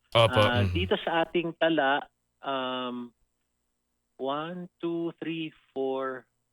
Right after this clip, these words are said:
Speaker 2: five, six, seven, eight, nine, ten, eleven, twelve, thirteen, fourteen. Merong kabuang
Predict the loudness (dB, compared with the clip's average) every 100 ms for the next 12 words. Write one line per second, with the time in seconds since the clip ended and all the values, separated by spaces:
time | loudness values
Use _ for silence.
0 | -8 -8 -8 -12 -12 -12 -10 -4 -4 -4
1 | -8 -8 -10 -10 -8 -8 -8 -10 -10 -10
2 | -10 -10 -8 -10 -14 -14 -6 -4 -4 -6
3 | -8 -8 -10 -18 -12 -10 -10 -12 -18 _
4 | -20 _ 2 2 2 2 4 4 4 2
5 | -2